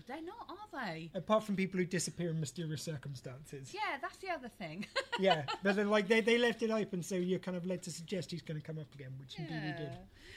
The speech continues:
Speaker 1: So, you know, so then he gets offered, he comes back, he's still playing hockey, he gets offered the job as a head coach. And this is why I kind of, um, then compared him, didn't I, to Jose Mourinho?
Speaker 2: <laughs> Yeah,
Speaker 1: Because
Speaker 2: yeah,
Speaker 1: he
Speaker 2: you
Speaker 1: really
Speaker 2: go
Speaker 1: had
Speaker 2: with
Speaker 1: this,
Speaker 2: this one.
Speaker 1: "I'm the best in the world, I'm, I'm, you know,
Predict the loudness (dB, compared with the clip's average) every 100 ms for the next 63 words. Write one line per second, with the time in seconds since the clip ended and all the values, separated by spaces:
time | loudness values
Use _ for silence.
0 | -18 -2 0 0 -4 -20 -20 -12 -6 0
1 | 2 0 -2 -2 -2 -2 -4 -2 -2 -2
2 | -10 -4 -4 -4 -12 -10 -10 -6 -6 -6
3 | -8 -8 -8 -6 -6 -6 -8 -10 -10 -6
4 | -8 -8 -14 -12 -12 -10 -8 -8 -8 -8
5 | -8 -6 -2 -2 -4 -16 -20 -20 -20 -6
6 | -2 -2 -2 -6 0 2 2 0 -2 -2
7 | -2 -2 -4 -6 -4 -2 -2 -6 -10 -14
8 | _ -4 -4 -4 -6 -4 -2 -4 -6 -8
9 | -8 -8 -8 -10 -8 -6 -6 -8 -8 -8
10 | -8 -10 -12 -14 -10 -2 2 2 0 0
11 | 2 2 0 -6 -4 0 0 0 -2 -2
12 | 0 -2 -2 -2 -2 -2 -4 -4 -8 -10
13 | -6 -4 -4 -4 -4 -4 -4 -6 -10 -6
14 | -4 -2 -4 -6 -6 -6